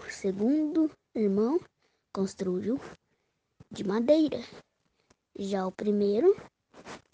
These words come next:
construiu de palha, porque foi o único que encontraram. Depois de construir a casa, ficaram lá dentro fazendo algumas coisas.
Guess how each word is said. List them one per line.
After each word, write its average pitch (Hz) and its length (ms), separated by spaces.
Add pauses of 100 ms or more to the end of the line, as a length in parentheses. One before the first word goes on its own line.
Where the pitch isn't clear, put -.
(140)
construiu 220 500
de 233 160
palha, - 400 (200)
porque - 320
foi 190 320 (280)
o 202 80
único 277 260
que 302 140
encontraram. - 760 (1700)
Depois 349 360
de - 60
construir 240 540
a 247 80
casa, 220 360 (520)
ficaram 262 480
lá 269 140
dentro 247 480 (840)
fazendo 269 560 (380)
algumas 254 480
coisas. - 640